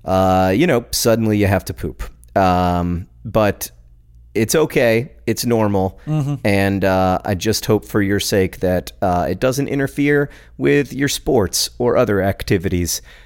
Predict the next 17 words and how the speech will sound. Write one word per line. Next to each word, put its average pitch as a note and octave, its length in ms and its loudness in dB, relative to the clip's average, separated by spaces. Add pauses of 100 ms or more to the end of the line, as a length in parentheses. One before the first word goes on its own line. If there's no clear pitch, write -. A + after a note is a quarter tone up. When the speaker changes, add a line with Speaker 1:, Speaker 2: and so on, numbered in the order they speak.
(160)
Speaker 1:
Uh, F#2+ 460 2 (720)
I, - 420 -6
yeah. F#2 560 -2 (180)
<laughs> - 0 - (840)
Speaker 2:
The, F3 380 -4 (360)
the F#3+ 80 -2
traditional F#3 480 -2
medical C3+ 340 0
explanation G#2+ 520 -4
for G#2+ 180 -8
this G2 260 -6
is G#2 140 -8
that, G#2+ 280 -4
uh, F#2+ 220 -4 (340)
you, A#2+ 460 -4
you, A#2 260 -8
you, - 560 -16